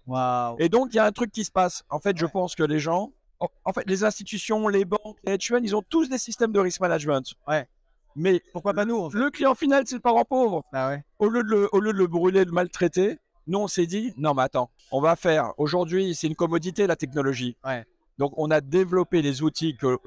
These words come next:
Speaker 2: les gros, les riches ont et on l'a donné à tout le monde.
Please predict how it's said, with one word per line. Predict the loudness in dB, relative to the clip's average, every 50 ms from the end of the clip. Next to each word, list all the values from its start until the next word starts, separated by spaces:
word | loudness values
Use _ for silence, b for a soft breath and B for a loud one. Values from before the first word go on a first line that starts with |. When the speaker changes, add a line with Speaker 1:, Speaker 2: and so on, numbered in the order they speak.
| -8 -6
Speaker 2:
les | -2 0 0 2 2 0 0 -2 -2
gros, | -4 -4 -2 0 0 2 0 0 -2 -6 _ _ _ _ -8
les | -4 0 0 0
riches | 0 0 -2 -2 -6 -8 -8 -4
ont | -4 -2 -2 -4 -6 _ _ _ _ _ _ _ _ _ -2
et | 0
on | 2 2
l'a | 2 2
donné | 2 0 0 2 0
à | 0
tout | 0 -2 -4
le | -2
monde. | -2 -2 -2 -4